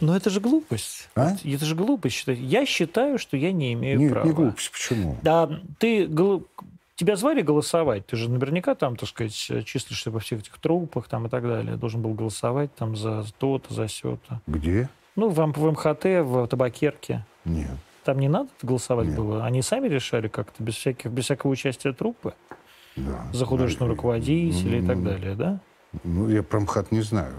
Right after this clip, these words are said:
Speaker 2: Я
Speaker 1: Ну,
Speaker 2: тут
Speaker 1: я Табакерка, хорошо,
Speaker 2: все-таки
Speaker 1: Табакерка. То есть Владимира Львовича назначали просто
Speaker 2: Да.
Speaker 1: сверху, просто вам сказали,
Speaker 2: Да.
Speaker 1: вас
Speaker 2: И
Speaker 1: вызвали,
Speaker 2: это,
Speaker 1: сказали.
Speaker 2: и это
Speaker 1: И
Speaker 2: большое
Speaker 1: слава богу.
Speaker 2: счастье для
Speaker 1: Да?
Speaker 2: театра. Да.
Speaker 1: То есть, если бы вам сказали: «Проголосуйте», вы бы его не выбрали?
Speaker 2: Выбрал.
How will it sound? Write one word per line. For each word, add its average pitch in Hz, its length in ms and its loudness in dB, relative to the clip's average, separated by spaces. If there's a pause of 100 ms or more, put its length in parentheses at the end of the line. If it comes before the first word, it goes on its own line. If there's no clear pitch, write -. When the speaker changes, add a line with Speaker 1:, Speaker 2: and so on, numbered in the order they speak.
Speaker 2:
Я 143 100 -8 (100)
Speaker 1:
Ну, 165 60 2
Speaker 2:
тут 180 80 4
Speaker 1:
я 139 180 4
Табакерка, 131 420 2
хорошо, 147 240 2
Speaker 2:
все-таки 78 120 0
Speaker 1:
Табакерка. - 440 -2 (340)
То - 80 2
есть 139 120 0
Владимира 175 240 4
Львовича 240 280 2
назначали 160 540 2
просто 123 800 0 (560)
Speaker 2:
Да. 78 180 -2
Speaker 1:
сверху, 214 400 -2
просто 123 220 0
вам 123 100 0
сказали, 139 400 0
Speaker 2:
Да. 147 80 2
Speaker 1:
вас 120 140 0
Speaker 2:
И - 60 -2
Speaker 1:
вызвали, 104 160 4
Speaker 2:
это, 117 100 2
Speaker 1:
сказали. 110 220 -2 (200)
Speaker 2:
и 101 60 2
это 107 220 2
Speaker 1:
И - 20 2
Speaker 2:
большое 110 360 4
Speaker 1:
слава - 20 2
богу. 165 180 2
Speaker 2:
счастье 107 340 2
для 98 160 2
Speaker 1:
Да? 92 60 -4
Speaker 2:
театра. 156 480 0 (360)
Да. 76 260 -4 (100)
Speaker 1:
То 156 80 4
есть, 156 140 2
если 190 240 4
бы 160 120 6
вам 156 260 2
сказали: 131 680 2
«Проголосуйте», 151 600 2
вы 135 100 2
бы 143 100 2
его 135 160 2
не 135 120 0
выбрали? 87 440 -4
Speaker 2:
Выбрал. 73 340 -4